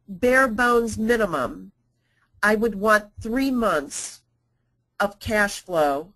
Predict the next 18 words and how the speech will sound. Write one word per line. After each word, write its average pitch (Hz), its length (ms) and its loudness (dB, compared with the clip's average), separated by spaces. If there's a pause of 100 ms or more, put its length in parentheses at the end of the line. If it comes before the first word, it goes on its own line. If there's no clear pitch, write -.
of 185 260 0
operating, 190 840 -2 (500)
right, 185 300 0 (720)
money 180 460 -4 (880)
on 175 140 -4
your 202 100 0
expenses. 151 880 -6 (400)
I'd 196 140 -4
want 202 160 2
to 185 60 -4
have 185 280 -8
three 247 540 -4 (240)
months 214 420 0
of 180 220 -8
that 156 360 -2 (420)
in 202 180 -4
my 185 140 -2
line 160 360 -4